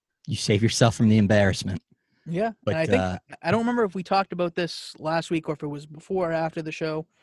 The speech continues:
Speaker 2: when we were talking about TikTok for a minute. Um, TikTok, being viral or famous on TikTok is way different than what it is on, like, Instagram and Twitter.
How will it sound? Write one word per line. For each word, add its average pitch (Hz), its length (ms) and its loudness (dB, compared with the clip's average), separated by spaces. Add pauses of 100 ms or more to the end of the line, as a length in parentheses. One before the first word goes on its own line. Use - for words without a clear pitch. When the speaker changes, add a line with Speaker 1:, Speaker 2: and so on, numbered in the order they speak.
(200)
Speaker 2:
when 160 120 -12
we 156 60 -6
were 147 60 -6
talking 151 300 -6
about 143 200 -10
TikTok 143 440 -10
for 139 140 -10
a 135 40 -10
minute. 139 300 -14 (520)
Um, 135 500 -12 (960)
TikTok, 285 520 -2 (800)
being 339 500 -4 (280)
viral 175 520 2
or 156 200 0
famous 175 720 -4 (440)
on 135 180 -10
TikTok 220 600 -2 (640)
is 156 200 -4
way 196 480 2
different 170 520 -2
than 156 120 -4
what 156 140 -2
it 151 80 -4
is 147 220 -6
on, 143 160 -12
like, 135 160 -16
Instagram 147 560 -10
and 147 80 -12
Twitter. - 340 -18